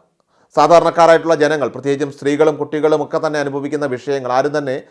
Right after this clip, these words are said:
ഇവിടെ ചർച്ച ചെയ്യുന്നില്ല. ചുരുക്കം പറഞ്ഞാൽ, ഇവിടെ ലെബനനുമായി ബന്ധപ്പെട്ട ഈ പ്രശ്നം, അതിൽ തന്നെ ഈ ഹിസ്ബുള്ളയുടെ രൂപീകരണം തന്നെ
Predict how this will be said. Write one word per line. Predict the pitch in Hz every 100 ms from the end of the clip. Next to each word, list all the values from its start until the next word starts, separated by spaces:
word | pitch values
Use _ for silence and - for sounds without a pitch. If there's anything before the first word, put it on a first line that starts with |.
| _ _ 160
ഇവിടെ | 180 196 - 175
ചർച്ച | 160 196
ചെയ്യുന്നില്ല. | 156 120 90 - _ _ _ -
ചുരുക്കം | 170 233
പറഞ്ഞാൽ, | 247 240 214
ഇവിടെ | 202 226 226
ലെബനനുമായി | 170 185 208 214 214
ബന്ധപ്പെട്ട | 196 196 190 190
ഈ | 190 185
പ്രശ്നം, | 185 147 139 104 _ _ -
അതിൽ | 156 226 247
തന്നെ | 202 240 _ -
ഈ | 208
ഹിസ്ബുള്ളയുടെ | 196 185 - 220 226 220 220 -
രൂപീകരണം | 151 170 180 190 180 175
തന്നെ | 127 104 95